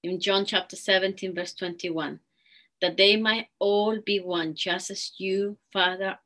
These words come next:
are in me and I in you, that they also may be in us, so that the world may believe that you have sent me.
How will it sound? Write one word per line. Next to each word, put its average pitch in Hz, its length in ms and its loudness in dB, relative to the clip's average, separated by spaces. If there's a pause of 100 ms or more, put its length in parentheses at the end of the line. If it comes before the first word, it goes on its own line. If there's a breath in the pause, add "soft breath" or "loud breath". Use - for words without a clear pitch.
(120)
are 170 200 2
in 170 240 0
me 240 400 -2
and 165 240 -8
I 175 140 2
in 175 260 -2
you, 160 240 -4 (340 loud breath)
that 175 160 0
they 220 260 6
also 240 380 2
may 185 240 2
be 185 320 2
in 170 140 0
us, - 260 -4 (280 loud breath)
so 202 140 4
that 202 140 6
the 202 100 6
world 226 300 4
may 233 160 6
believe 214 460 2
that 175 200 2
you 202 240 -2
have 247 140 -4
sent 185 460 0
me. 147 160 -10